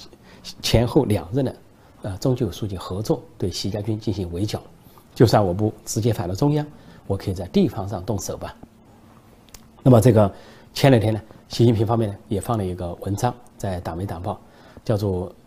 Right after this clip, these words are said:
详解中纪委，呃，工作条例所十条，有中央纪律检查委的工作条例详解。详解的时候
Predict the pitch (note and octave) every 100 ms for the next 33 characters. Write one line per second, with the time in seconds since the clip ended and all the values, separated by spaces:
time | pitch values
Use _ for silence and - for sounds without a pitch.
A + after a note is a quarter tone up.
0 | - _ _ - - - - - - A#2
1 | C#3 F#3 G#2+ - - - - - - -
2 | E3 F3 E3+ F3+ G#2 D#2+ - - - F#2+
3 | E2+ C3 B2+ G#2 - F2+ A2 A#2 - -
4 | G2 F2 - G#2 - F2+ - - - -
5 | - G2+ B2 A#2 A#2 - - - A#2+ G#2
6 | F2+ - G#2 F2 F2+ D#3 F3 A2+ - E2
7 | G2 G2+ - A2+ A#2 - - B2+ C3 F#2
8 | F#2+ G2